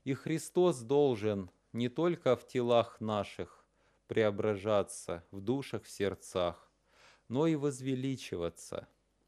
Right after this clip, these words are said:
Филиппийцам один двадцать написано, Павел пишет: "Возвеличится Христос в теле моем, жизнью ли то или смертью? Живем ли, умираем,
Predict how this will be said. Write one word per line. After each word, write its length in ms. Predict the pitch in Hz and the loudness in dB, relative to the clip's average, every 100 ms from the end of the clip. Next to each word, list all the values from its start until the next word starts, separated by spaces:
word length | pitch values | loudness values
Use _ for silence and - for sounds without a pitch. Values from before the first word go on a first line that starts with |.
| _ _ _ _ _ _ _ _ _ _ | _ _ _ _ _ _ _ _ _ _
Филиппийцам 760 | - 127 139 151 156 143 127 120 | -6 -2 -2 -2 -4 -4 -4 0
один 320 | 120 117 117 | 0 -2 -4
двадцать 540 | 104 127 139 - 113 | 0 2 2 -4 -8
написано, 840 | 117 117 - 98 87 - 87 87 87 _ _ | -4 -6 -4 -8 -6 -12 -12 -14 -16 _ _
Павел 360 | 123 120 110 98 | 4 4 4 -2
пишет: 520 | - 90 - 92 - _ _ | -6 -10 -8 -12 -14 _ _
"Возвеличится 1200 | 110 127 104 127 131 160 151 117 - - 98 92 - | -4 -2 -2 -2 -2 -2 -4 -8 -10 -4 -4 -4 -8
Христос 720 | 127 113 - - 156 175 170 - | -6 -4 -6 -6 -2 -2 -4 -18
в 120 | - | -20
теле 380 | - 123 90 90 | -4 -2 0 -2
моем, 500 | 92 90 87 87 82 _ | -4 -6 -6 -6 -8 _
жизнью 560 | 113 107 170 170 170 160 | -6 -2 -4 -4 -4 -4
ли 120 | 156 | -6
то 340 | - 135 131 127 | -4 -4 -4 -8
или 240 | 165 160 156 | -10 -8 -8
смертью? 760 | - 104 92 82 - - - - _ _ _ _ _ _ _ _ _ _ | -8 -8 -6 -6 -8 -16 -20 -20 _ _ _ _ _ _ _ _ _ _
Живем 560 | 113 113 170 143 175 196 | -10 2 2 4 2 4
ли, 160 | 165 165 | 2 0
умираем, 840 | 135 135 127 127 151 160 143 127 | 0 0 2 4 4 4 2 -2